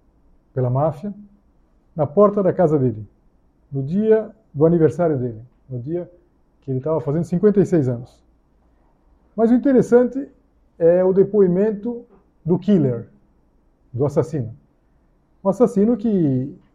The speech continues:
já tinha muitos, muitos, muitos assassinatos nas costas.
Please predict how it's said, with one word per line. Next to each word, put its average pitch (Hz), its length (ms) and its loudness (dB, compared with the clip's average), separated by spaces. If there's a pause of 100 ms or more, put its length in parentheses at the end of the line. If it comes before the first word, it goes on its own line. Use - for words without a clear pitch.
(120)
já 139 200 0
tinha 185 440 -2 (340)
muitos, 170 840 -2 (320)
muitos, 151 840 -6 (120)
muitos 147 420 -6
assassinatos 143 640 -4
nas 123 160 -4
costas. - 380 -12